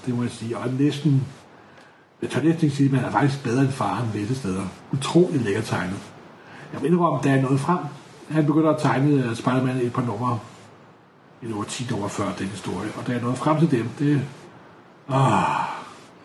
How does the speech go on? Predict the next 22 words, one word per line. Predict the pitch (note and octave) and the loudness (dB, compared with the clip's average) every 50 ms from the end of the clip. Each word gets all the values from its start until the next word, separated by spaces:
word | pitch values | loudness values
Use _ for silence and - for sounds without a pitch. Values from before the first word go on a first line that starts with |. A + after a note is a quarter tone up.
| - - - - - - - | -20 -20 -20 -20 -12 -4 0
det | C#3 D3 | 2 4
var | D3+ | 4
virkelig | C3+ C3+ C#3 C3+ C#3 D3 C3+ B2+ A#2 G2+ F#2 F2+ - - - - - - - - - - - - - - | 4 4 4 4 4 4 4 2 0 -2 -8 -10 -14 -18 -20 -20 -20 -20 -20 -20 -20 -20 -20 -16 -8 -2
drage | B2 - A#2 C3 C#3 C3+ | 0 2 4 4 4 4
til | - C#3+ | 4 2
ledelsens | C3 B2 C3 C3+ C#3+ C3+ - D3 C3 | 4 4 4 4 4 2 2 2 2
suk, | - - - - C3+ C3 B2 - - | 0 0 -2 2 2 2 2 2 0
simpelthen. | - C3 A2+ G#2+ A2 G2+ G#2 - - - - - - - - - - - - - - - - - - - - _ _ _ _ _ - - - - | -2 0 0 0 -2 -4 -6 -8 -12 -18 -20 -20 -20 -20 -20 -20 -20 -20 -20 -20 -20 -20 -20 -20 -20 -20 -20 _ _ _ _ _ -20 -8 0 0
Det | C3 A#2 | 2 2
var | G2 F2 | 2 -2
det. | F2+ G2 - - - - - - - - - - - | -2 -4 -6 -10 -14 -16 -16 -18 -18 -18 -18 -10 -4
Og | - - | -2 0
så | - - F3 F3+ E3 - - - - - - - - - - - - - - - - - - - - - - - - - _ _ - - - - | 4 6 6 6 6 4 2 -2 -6 -12 -16 -18 -18 -18 -18 -18 -18 -18 -18 -18 -20 -20 -20 -20 -20 -20 -20 -20 -20 -20 _ _ -20 -20 -20 -10
kom | - - D#3 | -4 -4 -2
der | C#3 C#3+ | 0 2
jo | C#3 C3+ C3+ C#3 | 2 2 2 2
nyere | C#3 C3+ C3+ C#3+ D#3 D3 | 2 0 0 0 0 0
perioder, | - D3+ C3+ B2+ B2+ B2+ C#3 C#3 | 0 0 0 0 2 2 2 0
hvor | C3 B2+ B2+ | 0 0 0
de, | B2 B2 B2 B2 B2 | 0 0 0 2 2
hvor | B2 B2+ B2 | 0 0 0
vi | A#2+ B2 | 0 0